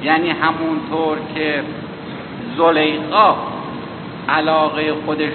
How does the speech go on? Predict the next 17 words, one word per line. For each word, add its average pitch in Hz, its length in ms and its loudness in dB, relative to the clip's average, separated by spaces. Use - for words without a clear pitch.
رو 151 100 -4
به 151 140 -4
یوسف 147 540 -4
نشون 151 440 -4
داد، 214 260 4
برای 151 380 2
یک 226 160 2
لحظه 165 540 -2
یوسف 147 460 0
هم 135 100 -2
اغوا 143 460 4
شد 160 360 0
و 143 60 4
در 131 220 2
مقابل 117 560 -2
او 180 100 -4
تصدیق. - 600 -6